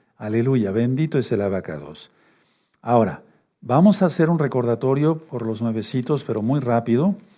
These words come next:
en Apocalipsis once. Sobre los tres años y medio primero, tres años y medio segundo, ¿de acuerdo? Entonces, esto ya está explicado en rectas finales anteriores. Dice Apocalipsis once, verso dos,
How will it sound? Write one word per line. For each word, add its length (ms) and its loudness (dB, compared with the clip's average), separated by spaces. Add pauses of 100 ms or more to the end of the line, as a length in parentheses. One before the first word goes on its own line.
(500)
en 140 -4
Apocalipsis 720 -2
once. 420 2 (2000)
Sobre 340 -2
los 160 -2
tres 240 4
años 300 2
y 20 0
medio 240 2
primero, 400 2
tres 240 -2
años 300 -2
y 40 -4
medio 220 0
segundo, 580 0 (320)
¿de 60 -18
acuerdo? 540 2 (560)
Entonces, 720 0
esto 200 -2
ya 80 2
está 200 -2
explicado 460 -2
en 80 0
rectas 360 -4
finales 400 -2
anteriores. 640 0 (480)
Dice 600 2
Apocalipsis 720 -2
once, 320 4
verso 360 0
dos, 360 2